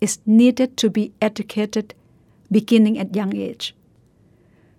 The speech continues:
Doctor Natasuda, the psychologist, said obese people could suffer psychological effect, both from social pressure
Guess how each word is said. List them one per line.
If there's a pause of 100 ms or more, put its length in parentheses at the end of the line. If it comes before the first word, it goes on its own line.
(140)
Doctor
Natasuda, (360)
the
psychologist, (600)
said
obese
people
could
suffer
psychological
effect, (880)
both
from
social
pressure